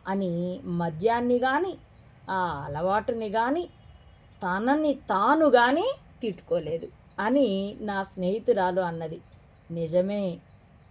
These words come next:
వ్యసన పరులైతే ఇంతేనేమో.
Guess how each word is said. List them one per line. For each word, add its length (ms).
వ్యసన 540
పరులైతే 920
ఇంతేనేమో. 720